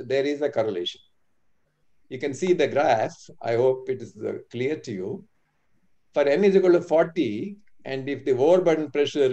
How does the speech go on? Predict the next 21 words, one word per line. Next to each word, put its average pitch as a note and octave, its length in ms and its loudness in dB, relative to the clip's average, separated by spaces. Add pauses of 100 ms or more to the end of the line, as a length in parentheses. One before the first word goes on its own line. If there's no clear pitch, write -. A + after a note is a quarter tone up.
is G2+ 140 -6
zero, A#2 320 0
that G#2 200 -4
means A2+ 240 -8
near A#2 240 -2
the A2 160 -4
surface, A#2 640 -6 (720)
E D3 220 2
V F#3 220 2 (260)
is, G#3 200 0
uh, C3 220 0
eight C3+ 200 0
hundred C#3 260 -2
kilograms A#2 560 -4
per C3+ 220 -6
centimeter F#2 460 -10
square. - 340 -20 (1080)
On C#3+ 180 -4
the D#3+ 60 -2
other D#3+ 220 2
hand C3+ 420 -6